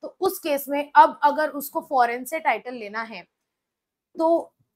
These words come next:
मान के चलो वो बंदा कहाँ का है, let's say यूके का है और यूके title देना चाहती है उस बंदे को, तो हम पूरा तो नहीं रोक सकते यहाँ। Indian citizen को तो अपना बंदा है, उसको तो मना कर देंगे, "भाई तू title ले ही नहीं सकता।"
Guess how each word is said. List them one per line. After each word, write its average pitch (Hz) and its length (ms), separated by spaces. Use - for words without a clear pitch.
मान 285 240
के 339 100
चलो 339 220
वो 330 60
बंदा 277 360
कहाँ 302 260
का 302 160
है, 302 260
let's 247 240
say 302 240
यूके 294 440
का 277 160
है 190 320
और 285 160
यूके 302 340
title 277 360
देना 247 200
चाहती 233 280
है 226 40
उस 220 80
बंदे 208 240
को, 269 60
तो 339 100
हम 381 200
पूरा 311 240
तो 359 100
नहीं 403 160
रोक 403 140
सकते 330 260
यहाँ। 285 300
Indian 339 340
citizen 370 340
को 381 100
तो 392 100
अपना 359 340
बंदा 311 340
है, 269 200
उसको 359 220
तो 359 80
मना 339 220
कर 339 120
देंगे, 320 200
"भाई 330 180
तू 349 120
title 320 260
ले 302 140
ही 277 80
नहीं 269 120
सकता।" - 420